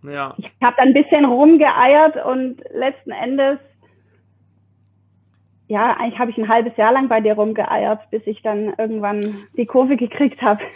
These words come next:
Speaker 1: Das ist spannend.
Speaker 2: <laughs> Den
Speaker 1: Also
Speaker 2: einen
Speaker 1: wa-
Speaker 2: oder anderen T-, Tritt von dir bekommen. <laughs>
Speaker 1: Warum hast du rumgeeiert? Also warum, äh,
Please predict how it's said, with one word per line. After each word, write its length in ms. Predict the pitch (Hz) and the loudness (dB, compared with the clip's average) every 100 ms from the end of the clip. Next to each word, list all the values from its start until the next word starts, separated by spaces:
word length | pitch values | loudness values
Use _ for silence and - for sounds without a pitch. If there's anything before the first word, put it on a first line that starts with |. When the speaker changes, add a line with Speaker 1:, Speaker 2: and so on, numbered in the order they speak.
| - | -10
Speaker 1:
Das 180 | - 254 | -2 0
ist 120 | 240 | 0
spannend. 380 | - - 175 139 | 0 -2 -6 0
Speaker 2:
<laughs> 0 | |
Den 120 | 339 | 0
Speaker 1:
Also 160 | 302 285 | 4 4
Speaker 2:
einen 120 | 320 | 6
Speaker 1:
wa- 160 | 277 294 | 4 4
Speaker 2:
oder 160 | 294 269 | 4 4
anderen 540 | 269 311 294 285 285 | 6 4 4 2 0
T-, 280 | - 302 - | -2 -4 -4
Tritt 240 | - 339 - | -4 -4 -2
von 240 | 277 277 | -4 -4
dir 140 | 277 | -4
bekommen. 580 | 262 269 - 269 285 294 _ - | -6 -8 -6 -4 -2 -2 _ -14
<laughs> 840 | - - - 135 - - 170 _ | -12 -10 -10 -10 -18 -16 -16 _
Speaker 1:
Warum 340 | 160 190 262 240 | -4 -4 -4 -10
hast 200 | 240 - | -12 -10
du 60 | |
rumgeeiert? 720 | 160 160 151 - 135 127 131 | -8 -8 -10 -14 -14 -14 -14
Also 220 | 139 139 156 | -14 -16 -14
warum, 420 | 180 220 214 208 | -14 -14 -18 -20
äh, 320 | - 175 170 | -16 -16 -16